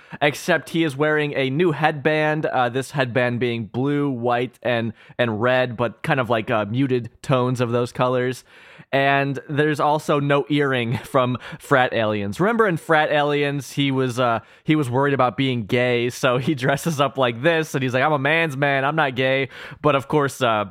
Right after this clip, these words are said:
the irony being that he <laughs> really was dressing up almost like Rob Halford from, uh,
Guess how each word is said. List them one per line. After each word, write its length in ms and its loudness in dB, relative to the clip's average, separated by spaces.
the 160 2
irony 460 2
being 320 -2
that 100 -2
he 240 -4
<laughs> 60 -6
really 260 2
was 160 0
dressing 400 0
up 180 0
almost 300 2
like 140 2
Rob 280 2
Halford 600 0
from, 360 0
uh, 200 2